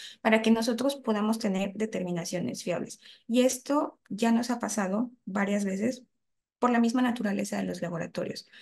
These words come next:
donde lo que hacemos es, dicen, bueno, tenemos aquí nuestro laboratorio, aquí tenemos el viscosímetro y aquí vamos a poner nuestra termobalanza. Y justo enfrente tenemos la parte del sistema de extracción porque lo necesitamos.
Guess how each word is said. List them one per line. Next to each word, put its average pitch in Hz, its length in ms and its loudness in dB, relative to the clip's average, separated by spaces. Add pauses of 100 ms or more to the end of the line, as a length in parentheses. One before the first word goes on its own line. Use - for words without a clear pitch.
(200)
donde 196 280 4
lo 185 160 0
que 202 100 -2
hacemos 214 400 2
es, 190 500 -2
dicen, 190 300 -2
bueno, 196 260 0 (460)
tenemos 214 360 2
aquí 202 280 -2
nuestro 180 260 -6
laboratorio, 247 500 4
aquí - 160 -2
tenemos 180 360 -4
el 160 100 -6
viscosímetro 311 760 0
y 262 120 2
aquí 196 180 -4
vamos 196 180 -2
a - 100 -8
poner 180 220 -4
nuestra 185 220 -6
termobalanza. 165 760 -6
Y 214 120 -6
justo 233 280 -4
enfrente 247 400 0
tenemos 202 380 -2
la 180 160 -6
parte 190 240 -4
del 214 160 -2
sistema 190 340 -4
de 185 60 -4
extracción 226 580 -4
porque 208 280 -2
lo 180 100 -4
necesitamos. 190 760 -4